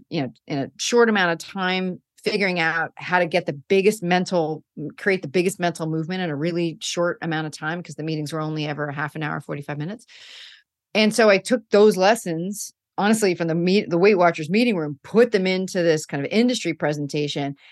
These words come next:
and then just started tinkering from there. And then continued to speak, because it turned out that that was a great way to kind of share the knowledge. Then when I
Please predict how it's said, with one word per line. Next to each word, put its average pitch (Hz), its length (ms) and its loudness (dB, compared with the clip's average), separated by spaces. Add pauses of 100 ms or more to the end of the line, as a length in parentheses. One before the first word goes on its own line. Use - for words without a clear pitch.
(160)
and 190 160 0
then 208 160 2
just 190 200 -4
started 170 400 -2
tinkering 165 720 -8 (540)
from 160 180 -2
there. 151 340 -4 (720)
And 208 140 0
then 208 160 0
continued 226 420 0
to 214 60 0
speak, 233 300 -2
because 156 220 -4
it 180 80 -4
turned 196 240 -2
out 175 160 2
that 160 100 -8
that 170 180 2
was 160 140 0
a 151 60 -6
great 170 240 0
way 165 340 0 (140)
to 160 480 -2
kind - 120 -12
of - 60 -8
share 170 320 0
the 151 80 -4
knowledge. 214 540 -2
Then 160 160 -4
when 156 100 -2
I 147 140 -2